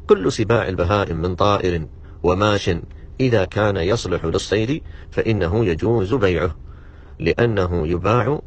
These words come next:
لمنفعة مباحة". وسئل الشيخ بن باز رحمه الله تعالى كما في موقعه الرسمي في حكم اقتناء الطيور التي لا تؤكل، فقال رحمه الله:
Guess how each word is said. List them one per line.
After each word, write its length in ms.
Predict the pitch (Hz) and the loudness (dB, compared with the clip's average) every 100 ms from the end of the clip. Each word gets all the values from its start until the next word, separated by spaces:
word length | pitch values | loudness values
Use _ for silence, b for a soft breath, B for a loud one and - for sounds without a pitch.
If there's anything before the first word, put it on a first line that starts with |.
| - - | -14 -4
لمنفعة 600 | 87 90 98 82 95 85 123 | -2 0 0 0 -2 0 -2
مباحة". 480 | 127 80 76 - - - - - - - - - - B B B B B | 0 0 -2 -4 -14 -18 -18 -18 -18 -18 -18 -18 -18 B B B B B
وسئل 920 | 101 101 101 117 - - - - 196 170 | 2 4 2 -2 -12 -18 -14 2 4 4
الشيخ 260 | - 120 | 4 4
بن 140 | 104 98 | 4 6
باز 240 | 110 95 | 4 4
رحمه 240 | 92 90 | 0 2
الله 160 | 87 95 | 2 2
تعالى 260 | 82 101 90 | 2 2 0
كما 200 | 87 82 | -2 -2
في 100 | 85 | 0
موقعه 360 | 107 - 87 | 0 2 0
الرسمي 420 | 80 107 87 92 - - - B B B | 2 0 0 -4 -6 -16 -16 B B B
في 180 | - 92 | -2 2
حكم 240 | 131 123 | 2 2
اقتناء 540 | 117 - 101 110 120 113 | 0 0 2 4 2 0
الطيور 440 | - 95 104 117 | -2 0 2 2
التي 300 | 101 107 110 | 2 2 2
لا 140 | 104 120 | 2 4
تؤكل، 340 | 135 120 - - - - - B B B B | 2 0 -4 -8 -16 -16 -16 B B B B
فقال 440 | - 87 123 117 113 | -6 2 4 6 4
رحمه 300 | 101 98 87 | 2 -2 0
الله: 300 | 82 107 | 2 2